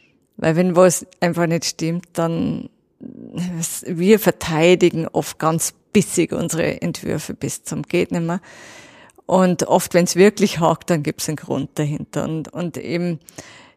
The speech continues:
zerstören, das Modell zerstören und, und loslassen und wieder von, von neuem anfangen,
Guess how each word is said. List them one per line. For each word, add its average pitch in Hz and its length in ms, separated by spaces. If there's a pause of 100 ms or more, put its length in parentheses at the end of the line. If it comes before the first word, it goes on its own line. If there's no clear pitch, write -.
(1000)
zerstören, 202 640
das 196 140
Modell 190 340
zerstören 196 540
und, 175 420
und 170 320
loslassen 185 600
und 185 120
wieder 185 160
von, 185 320
von 180 220
neuem 185 280
anfangen, 180 600